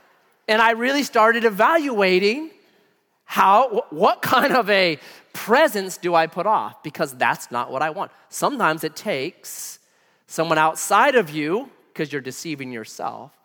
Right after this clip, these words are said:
to speak in. Ask somebody, "Am I a hearer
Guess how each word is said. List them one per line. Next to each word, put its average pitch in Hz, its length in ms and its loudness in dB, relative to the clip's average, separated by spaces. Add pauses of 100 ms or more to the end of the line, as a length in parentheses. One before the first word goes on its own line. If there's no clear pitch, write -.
(680)
to 120 80 -14
speak - 360 -16
in. - 280 -16 (1300)
Ask - 180 -6
somebody, 98 480 -14 (1200)
"Am 143 140 -12
I 208 100 -8
a 196 80 -8
hearer 143 420 -12